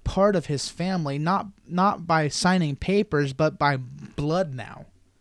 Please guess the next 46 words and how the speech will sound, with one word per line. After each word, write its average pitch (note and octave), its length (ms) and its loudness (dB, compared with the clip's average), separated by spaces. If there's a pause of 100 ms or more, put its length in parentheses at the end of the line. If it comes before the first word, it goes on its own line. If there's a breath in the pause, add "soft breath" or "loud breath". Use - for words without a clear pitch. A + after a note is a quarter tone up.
(140)
right? D#3 280 0
Because D#3+ 300 -2
now D#3 240 0
it's - 140 -6
his G3+ 280 0
blood C#3+ 360 -4
that B2 140 -6
is B2+ 120 -8
coursing D#3 500 -2
through C#3 180 -4
our C3 120 -2
veins, C3+ 380 -8
not B2+ 180 -10
our B2 140 -8
own. C#3+ 260 -4 (480 loud breath)
So, E3 480 4 (240 loud breath)
you E3 140 0
know, D#3+ 320 6
um, D3+ 360 2
this F3 280 4
is E3 120 2
what D3+ 180 2
Jesus C#3+ 280 2
brought, D#3 320 2
and E3 100 -2
he's E3 220 -2
bringing E3+ 560 2
peace. - 340 -2
You E3+ 60 0
know, D#3 120 4
he's D#3+ 180 4
already E3+ 160 6
started D#3+ 480 2 (180)
establishing E3 800 0
peace. - 400 -10
We D#3+ 100 4
just D#3 180 -2
have D#3+ 120 -10
to D#3 100 -8
start C#3 360 -4 (680 loud breath)
unleashing D#3 580 4
it B2+ 200 -6
from D3 160 -4
our C#3+ 200 -2
life B2+ 320 -8
now. A#2 240 -8